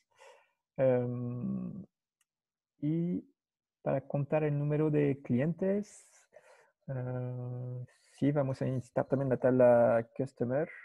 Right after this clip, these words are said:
Em, mm, mm, mm.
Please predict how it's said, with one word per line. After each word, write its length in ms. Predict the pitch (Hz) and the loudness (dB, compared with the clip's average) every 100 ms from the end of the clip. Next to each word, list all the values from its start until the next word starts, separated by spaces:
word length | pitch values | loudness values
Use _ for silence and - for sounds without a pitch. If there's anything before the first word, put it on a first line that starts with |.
| - _ _ _ _ _ _ _ _ _ _ _ _ _ _ _ _ _ _ _ _ _ - | -20 _ _ _ _ _ _ _ _ _ _ _ _ _ _ _ _ _ _ _ _ _ -12
Em, 640 | 131 120 120 120 120 123 | -8 -8 -8 -8 -8 -10
mm, 60 | 127 - - - - _ 170 | -12 -14 -16 -14 -18 _ -8
mm, 60 | |
mm. 360 | 160 165 165 | -6 -4 -4